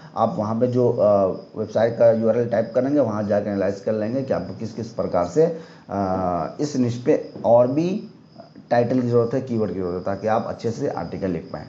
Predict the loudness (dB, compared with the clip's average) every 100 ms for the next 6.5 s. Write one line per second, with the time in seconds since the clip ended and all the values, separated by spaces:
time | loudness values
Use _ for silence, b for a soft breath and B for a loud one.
0 | -4 0 2 0 B B 2 4 4 4
1 | 4 2 2 0 2 0 0 0 2 4
2 | 4 4 2 B B 2 4 4 0 -6
3 | -8 -4 2 2 4 2 2 0 4 2
4 | 4 0 0 2 2 0 0 2 2 -2
5 | B -6 0 0 0 -4 -4 0 2 2
6 | 2 4 4 4 -2